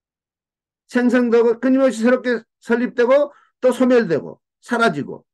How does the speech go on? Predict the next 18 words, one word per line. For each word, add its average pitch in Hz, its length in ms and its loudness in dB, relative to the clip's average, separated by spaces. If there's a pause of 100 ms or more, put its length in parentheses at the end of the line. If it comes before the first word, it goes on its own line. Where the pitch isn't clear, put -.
(760)
또 262 120 2
새롭게 254 360 0
사라지고, 254 640 -2 (280)
생겼다가 247 460 -4
또 247 120 -2
사라지고, 202 540 -4 (180)
또 269 140 0
사라지고. 247 560 -4 (240)
왜 208 160 2
그럴까? 339 520 -2 (540)
네트워크 247 320 0
마케팅이 226 960 0 (760)
이렇게 302 280 -2
국민들에게 233 600 0
피해 233 200 -2
주고 190 260 0
그런다면은, 135 720 -4 (1400)
그죠? 190 320 -6